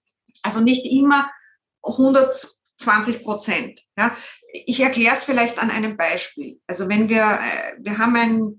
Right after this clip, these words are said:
eine gewisse, äh, Energiemöglichkeit, ja, und das Gehirn kriegt immer, ja, das arbeitet Tag und Nacht. Und, ähm,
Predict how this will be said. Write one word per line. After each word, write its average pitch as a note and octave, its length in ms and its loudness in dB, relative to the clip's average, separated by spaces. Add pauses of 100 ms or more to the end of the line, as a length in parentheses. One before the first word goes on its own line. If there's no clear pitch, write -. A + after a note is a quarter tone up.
(120)
eine G3 180 -10
gewisse, A3+ 480 0
äh, G3+ 680 2 (320)
Energiemöglichkeit, A#3 2250 -2
ja, G#3 400 -2
und G#3+ 240 -4
das G#3+ 140 -6
Gehirn A#3+ 360 4
kriegt G#3 380 -6
immer, D#3 380 -10 (280)
ja, A#3+ 360 0
das G3 160 -2
arbeitet G#3+ 560 0
Tag E3+ 220 0
und E3+ 180 -12
Nacht. - 400 -14 (640)
Und, G#3+ 520 2
ähm, F3+ 680 2